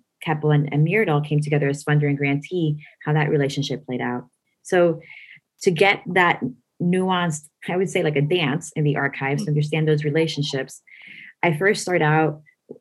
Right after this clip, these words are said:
Speaker 1: with a bird's eye view by penetrating the annual reports of the organization from its genesis in the nineteen tens all the way through the nineteen forties.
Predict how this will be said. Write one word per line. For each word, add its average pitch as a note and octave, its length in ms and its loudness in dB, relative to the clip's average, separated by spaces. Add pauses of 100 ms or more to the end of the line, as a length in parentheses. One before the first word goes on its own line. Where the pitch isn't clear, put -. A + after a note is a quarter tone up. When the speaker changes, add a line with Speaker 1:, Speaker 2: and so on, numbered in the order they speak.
Speaker 1:
with E3+ 140 2
a E3 40 6
bird's E3+ 320 2
eye D#3 160 4
view D3 500 0
by D3+ 220 0 (260)
penetrating D#3+ 640 0
the C#3 340 0 (180)
annual D#3+ 300 2
reports D#3+ 640 -2 (400)
of E3 60 -4
the E3 120 2
organization D#3+ 640 0
from D#3 380 -2
its D3 220 -2
genesis E3+ 600 -2
in D#3+ 40 -4
the D3+ 60 0
nineteen D3 340 2
tens E3 420 -4 (520)
all D#3+ 220 0
the E3 100 0
way D#3 180 2
through D#3+ 200 -2
the D#3 80 2
nineteen D3 340 2
forties. D#3 560 -2